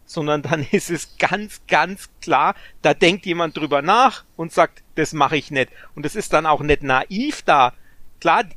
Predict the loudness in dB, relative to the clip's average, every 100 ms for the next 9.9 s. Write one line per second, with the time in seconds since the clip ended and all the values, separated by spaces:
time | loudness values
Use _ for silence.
0 | -10 -8 -4 0 2 0 -2 -4 -4 -2
1 | 0 0 -2 -4 -2 -2 -4 -2 0 2
2 | 0 -2 -4 -2 -2 -4 -10 -4 0 2
3 | 0 -4 -8 -6 -4 -4 -4 -6 -4 -6
4 | -4 -2 0 -2 -4 -4 -6 -4 -2 -2
5 | -2 -4 -6 -4 -4 -2 2 2 0 -8
6 | -20 -20 -10 -8 -8 -8 -2 -2 -2 -4
7 | 0 0 0 2 2 2 -4 -6 -4 -2
8 | -2 -2 -8 -8 -4 -4 -2 -4 -2 -2
9 | -2 -4 -6 -6 -6 0 4 4